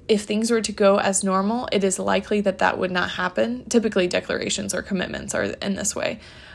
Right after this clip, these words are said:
Um, commitment, th-, let's also distinguish the difference between commitment and declaration. So commitment is a way of being, being committed. Declaration is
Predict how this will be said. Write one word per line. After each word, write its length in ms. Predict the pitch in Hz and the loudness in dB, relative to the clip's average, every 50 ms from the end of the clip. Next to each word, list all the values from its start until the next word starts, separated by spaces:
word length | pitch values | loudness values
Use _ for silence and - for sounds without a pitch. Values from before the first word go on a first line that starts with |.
| - - - | -20 -4 -2
Um, 540 | 220 208 196 196 - - - - 233 240 - - - - - - - - - - - - - - - - - 233 | 0 2 2 0 -2 -4 -8 -12 -16 -18 -20 -20 -20 -20 -20 -20 -20 -20 -20 -20 -20 -20 -20 -20 -18 -8 -8 -6
commitment, 540 | 202 - 254 233 240 285 311 330 311 - - | 0 2 4 4 4 4 2 0 -2 -4 -2
th-, 160 | 208 220 - - | 0 0 0 2
let's 220 | - 233 240 240 - | 2 2 2 2 0
also 240 | 254 240 240 - | -2 0 0 -2
distinguish 460 | 214 190 190 - - 208 196 190 185 - | -2 0 -2 0 0 0 0 0 -2 -4
the 100 | 190 180 | -4 -6
difference 460 | 185 - 196 185 - 190 185 180 - | -6 -4 -4 -4 -4 -6 -8 -8 -8
between 280 | 185 180 - 190 175 | -10 -8 -8 -8 -8
commitment 460 | 175 - 185 185 - - - 196 - - | -6 -6 -6 -6 -6 -6 -6 -6 -6 -6
and 80 | 185 | -6
declaration. 800 | 180 196 - - - 202 - - 208 202 - - - 214 214 208 - - - - - - - - | -6 -6 -6 -4 -6 -8 -6 -6 -6 -6 -6 -6 -8 -10 -10 -12 -14 -18 -20 -20 -20 -20 -20 -6
So 300 | - - - 226 208 196 | 0 4 6 6 6 6
commitment 720 | 196 - - 226 226 233 285 294 - 240 220 208 202 - 202 | 4 0 -2 -2 0 0 0 0 0 0 0 -2 0 -2 -2
is 100 | 196 196 | -2 0
a 60 | 185 | 0
way 240 | 180 180 180 180 175 | 2 2 2 2 0
of 160 | 175 - - | -2 -4 -8
being, 420 | 196 185 156 117 120 202 208 208 - _ _ - - | -8 -6 -6 -6 -6 -8 -10 -14 -16 _ _ -20 -8
being 320 | - 196 185 185 180 180 | -6 -4 -2 -2 -2 -4
committed. 540 | 180 - 196 180 - 92 85 - - - - - - - - - - - - - - - - - - - - - | -4 -6 -8 -8 -6 -6 -4 -4 -6 -6 -10 -14 -20 -20 -20 -20 -20 -20 -20 -20 -20 -20 -20 -20 -20 -20 -16 2
Declaration 960 | - 220 202 208 - 208 196 196 202 208 214 214 - 196 185 180 175 180 185 - - - - - - - | 4 4 4 4 2 0 4 4 4 4 4 2 0 -2 -2 -4 -6 -8 -10 -12 -18 -20 -20 -20 -12 -2
is 320 | - 214 190 180 180 - | 0 2 2 2 2 0